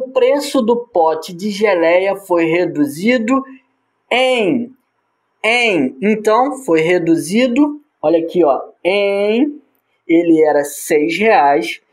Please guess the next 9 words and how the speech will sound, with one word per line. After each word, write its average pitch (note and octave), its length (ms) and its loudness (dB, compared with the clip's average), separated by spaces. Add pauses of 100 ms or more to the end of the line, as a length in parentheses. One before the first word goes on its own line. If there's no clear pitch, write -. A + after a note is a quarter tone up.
(280)
foi F#3+ 280 0
reduzido E3+ 1040 0
em B3+ 240 0
cinco. B3+ 960 0 (260)
Se C#4 220 -2
foi A#3+ 260 2
reduzido G3 720 2
em A3+ 100 2
cinco, A#3+ 680 0